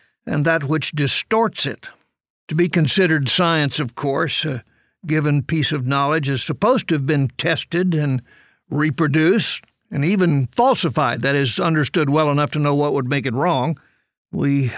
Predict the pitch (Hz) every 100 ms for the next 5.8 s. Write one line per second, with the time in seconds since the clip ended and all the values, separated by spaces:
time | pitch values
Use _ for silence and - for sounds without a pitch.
0 | - - - 190 196 160 160 143 147 147
1 | 156 151 127 160 160 190 185 156 151 135
2 | 139 - 160 156 151 151 143 - 139 143
3 | 180 180 151 127 120 - - _ _ -
4 | 160 165 143 - 143 160 143 135 - 156
5 | 147 151 139 147 160 190 190 -